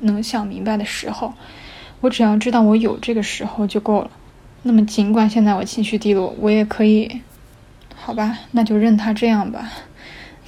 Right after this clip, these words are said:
那我就平稳地度过这一段时期。嗯，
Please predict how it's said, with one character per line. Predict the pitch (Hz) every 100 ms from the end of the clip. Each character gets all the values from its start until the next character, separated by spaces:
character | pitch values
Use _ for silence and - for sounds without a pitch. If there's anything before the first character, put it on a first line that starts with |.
| -
那 | 233
我 | 208
就 | 214 214 214 202 - -
平 | - 214
稳 | 214
地 | 202
度 | 196 226
过 | 214
这 | 208 - 208
一 | 202
段 | 214 202 196
时 | 214 - -
期。 | 208 - - 202 202 - - - - - - - - -
嗯， | 214 202 190